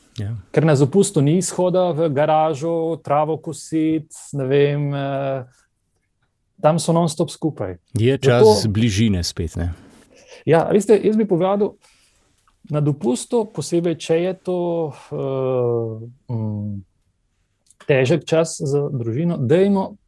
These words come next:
Speaker 2: pomisliti, a se res lepo drug do drugega obnašamo. Eh, ker recimo, glejte, veliko zakoncev se ima fantastično na dopustu. Pravi: "Oh, za nas ni problem dopust, za nas je problem čas med dopustem,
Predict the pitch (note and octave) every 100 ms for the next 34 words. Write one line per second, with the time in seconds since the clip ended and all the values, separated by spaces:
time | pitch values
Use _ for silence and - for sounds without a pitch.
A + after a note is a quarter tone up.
0 | _ _ _ C3+ D#3 F3+ E3 - B2+ -
1 | C#3 D#3+ D#3 C#3 B2+ - D#3+ D3 C3+ C#3+
2 | B2 A#2 B2+ B2+ A#2+ A2 A2 G#2+ G2+ -
3 | C#3+ D#3 G3+ A3 _ _ _ _ _ _
4 | _ _ B2+ B2 B2 A#2+ B2 B2 - -
5 | D3 - F#3+ E3 D3 - C3+ D3 A2+ G2
6 | _ _ - G2+ B2+ G3 B3+ E3+ A#2+ A2
7 | G#2+ F#2 - F2+ _ - A#2 A2+ C3+ C3
8 | A#2 F#2 D#3 F#3+ - G3+ - B2+ G#2 G2
9 | F#2+ - - - - _ _ _ _ _
10 | _ _ - D3+ C#3 C#3 D#3+ - G#2+ B2
11 | B2+ B2 A#3 A#3+ G#3 F3+ B2+ B2+ G2+ _
12 | A2+ A#2+ A2+ - - A2 A2 G2+ - G#2+
13 | - C3+ G#3 F3 C3 B2 A2+ - F#2